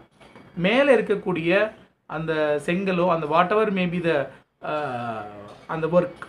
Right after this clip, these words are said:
அதோட weight அது, அது தாங்கிக்கும். வந்து இந்த lintel நம்ம கொடுக்கறது கான்கிரீட்ல கொடுக்குறப்போ நமக்கு இன்னொரு advantage இருக்கு. என்னன்னா, அந்த lintel இருந்து நம்ம ஒரு பீம்ல இருந்து ஒரு slab மாதிரி வெளியில project பண்ணி sun shade ready பண்றோம்.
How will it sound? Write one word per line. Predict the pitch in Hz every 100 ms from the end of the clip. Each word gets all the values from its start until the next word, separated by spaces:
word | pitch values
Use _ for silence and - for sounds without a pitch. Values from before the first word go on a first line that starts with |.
| -
அதோட | 175 196 196 175
weight | 180 214 220
அது, | 190 165 208
அது | - 143 -
தாங்கிக்கும். | 123 120 117 - - _ -
வந்து | 247 233
இந்த | 196
lintel | 185 233 330 359 285
நம்ம | 190 185 170
கொடுக்கறது | 175 208 202 196 196 220
கான்கிரீட்ல | 226 269 294 254 247
கொடுக்குறப்போ | 202 180 170 156 185 233
நமக்கு | 214 180 165
இன்னொரு | 165 185 185 160
advantage | 151 175 202 160 139
இருக்கு. | 131 - 123 123 - _ - -
என்னன்னா, | 175 214 214
அந்த | 202 262 180 180 170 160 151 156 - 175
lintel | 180 220 254 233 190
இருந்து | 151 147 147 139 196 440 539 - - -
நம்ம | 165 165 160
ஒரு | 156 156
பீம்ல | 214 202
இருந்து | 160 175
ஒரு | 233 208
slab | - 202 233 196
மாதிரி | 202 208
வெளியில | 170 196 226
project | 190 170 160 175 -
பண்ணி | 135 170 240 - _ _
sun | - - 247 320 330 -
shade | 208 208 190
ready | 143 123
பண்றோம். | 104 98 87 80 - _